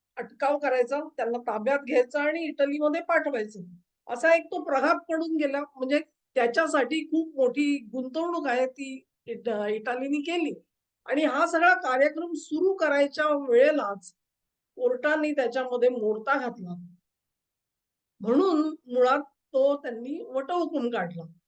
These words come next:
आता हा वटहुकूम जो आहे त्याला सुद्धा आव्हान दिलं गेलं आणि ते आव्हान दिलं गेलं ते रोमच्या कोर्टामध्ये, म्हणजे त्यांच्या राष्ट्रीय कोर्टामध्ये दिलं गेलं. त्याच्यात तिथे सुद्धा असे जजेस बसलेले आहेत,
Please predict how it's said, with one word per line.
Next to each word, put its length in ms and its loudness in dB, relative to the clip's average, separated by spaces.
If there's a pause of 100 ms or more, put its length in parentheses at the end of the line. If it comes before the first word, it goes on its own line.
(160)
आता 180 0
हा 180 4
वटहुकूम 800 2
जो 80 4
आहे 360 6 (440)
त्याला 340 0
सुद्धा 340 0
आव्हान 460 6
दिलं 240 -2
गेलं 260 -4 (420)
आणि 180 -8
ते 120 0
आव्हान 440 4
दिलं 200 2
गेलं 240 2
ते 200 2
रोमच्या 460 2
कोर्टामध्ये, 640 -4
म्हणजे 420 -6
त्यांच्या 420 -4 (440)
राष्ट्रीय 420 -2
कोर्टामध्ये 520 2
दिलं 280 -2
गेलं. 240 0
त्याच्यात 400 -4
तिथे 480 -8
सुद्धा 420 0 (580)
असे 240 -2
जजेस 460 0
बसलेले 480 0
आहेत, 240 0